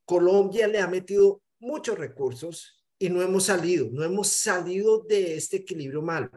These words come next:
En el margen podemos estar andando un poquito, pero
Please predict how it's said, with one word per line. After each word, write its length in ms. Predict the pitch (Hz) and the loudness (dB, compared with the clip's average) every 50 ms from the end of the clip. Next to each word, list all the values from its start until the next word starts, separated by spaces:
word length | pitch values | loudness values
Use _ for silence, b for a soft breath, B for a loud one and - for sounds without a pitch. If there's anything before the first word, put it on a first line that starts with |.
| - _ _ b b b b b b b b b _ _ - | -20 _ _ b b b b b b b b b _ _ 2
En 180 | 202 185 190 | 2 4 4
el 120 | 190 185 185 | 2 2 2
margen 580 | 190 196 208 214 226 233 - - 247 226 - | 0 2 2 2 0 0 -2 -2 -2 -2 -2
podemos 380 | - 233 220 208 196 202 214 202 | -2 -4 -4 -4 -4 -6 -6 -6
estar 340 | 220 202 - - 185 180 190 | -6 -6 -6 -4 -6 -4 -4
andando 380 | 196 202 190 202 202 208 214 | -4 -4 -2 -2 -2 -2 -4
un 100 | 202 196 | -6 -6
poquito, 640 | - 208 196 202 - 214 226 226 226 - 220 214 - | -6 -8 -8 -8 -10 -12 -12 -8 -6 -4 -4 -2 -2
pero 300 | 208 202 185 139 120 | -2 0 0 -2 -2